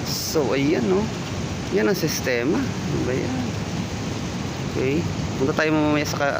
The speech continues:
ano, pupunta si Tripping Race sa may kabila. Okay,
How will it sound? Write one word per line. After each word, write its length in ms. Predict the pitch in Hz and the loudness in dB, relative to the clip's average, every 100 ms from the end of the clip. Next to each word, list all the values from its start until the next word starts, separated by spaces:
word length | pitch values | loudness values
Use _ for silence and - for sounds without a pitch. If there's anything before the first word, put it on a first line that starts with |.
| - | 0
ano, 160 | 139 | 0
pupunta 480 | 135 139 123 135 131 | 0 0 0 0 0
si 160 | 156 131 | 0 0
Tripping 320 | 127 - 127 | -2 0 0
Race 160 | 120 - | 0 0
sa 80 | |
may 80 | 123 | 0
kabila. 320 | 110 113 113 113 - - - - - - - - - - - - - - - - - - - - - - - | 0 0 -2 -2 -4 -6 -6 -6 -4 -4 -4 -4 -4 -4 -4 -4 -4 -4 -4 -4 -4 -4 -4 -4 -4 -4 -4
Okay, 160 | 131 | -2